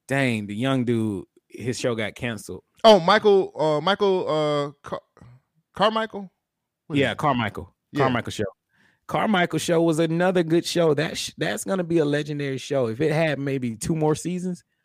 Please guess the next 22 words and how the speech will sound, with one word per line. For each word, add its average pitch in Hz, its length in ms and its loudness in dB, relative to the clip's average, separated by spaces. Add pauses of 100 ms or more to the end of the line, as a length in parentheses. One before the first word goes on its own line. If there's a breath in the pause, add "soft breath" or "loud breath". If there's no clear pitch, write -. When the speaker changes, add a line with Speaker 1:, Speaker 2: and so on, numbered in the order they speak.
Speaker 1:
people 147 260 2
would 127 120 0
be 127 180 -2
having 117 280 -2
that 110 140 -8
conversation 107 640 -8
where 95 140 -6
it's 92 100 -12
like, 90 140 -10
is 92 140 -10
it 90 100 -16
classic 98 400 -12
or 82 60 -18
not? 90 220 -16 (800 soft breath)
Speaker 2:
But 143 100 -2
that 320 160 6
dude's 240 240 0
Speaker 1:
I 165 40 0
Speaker 2:
done 156 180 4
a 110 80 -4
lot. 120 340 0
Oh, 104 200 -6